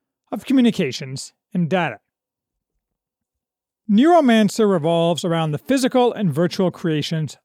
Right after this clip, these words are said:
of a decayed ultra-wealthy family, the Tessier Ashpools. They live isolated in one segment, the Villa Straylight, of an orbital habitat they created,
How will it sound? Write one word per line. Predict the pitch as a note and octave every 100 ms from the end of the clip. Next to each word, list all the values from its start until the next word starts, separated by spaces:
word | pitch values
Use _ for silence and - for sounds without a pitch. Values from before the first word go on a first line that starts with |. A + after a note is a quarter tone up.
| _
of | F#3
a | -
decayed | D#3 - - G#3+ A#3 A3 -
ultra-wealthy | G3+ F#3 - F#3+ D3+ D3 E3
family, | D3 E3+ C#3 C#3+ - A#3 _ _ _ _
the | D#3
Tessier | - G#3 - A3 G3 G3 -
Ashpools. | D#3 - - B3+ C#4+ - - - _ _ _ _ _ _ _
They | F#3+ A3 D#4+
live | A3 G3+ F#3+ F3+ -
isolated | A3+ A3+ A3+ G#3 G#3+ G3+
in | F3+ E3+
one | A3
segment, | G#3+ A3+ D#3+ B2+ _ _ _ _ -
the |
Villa | C3+ C3 G3 G3+
Straylight, | - - G3 D#3+ B2+ - - _ _ _ _ _
of | F3+
an | F#3+ -
orbital | B3+ C4 A#3+ A3
habitat | - G#3 G3 E3+ D3 A#2+
they | E3+ E3
created, | - F3 F3 D3+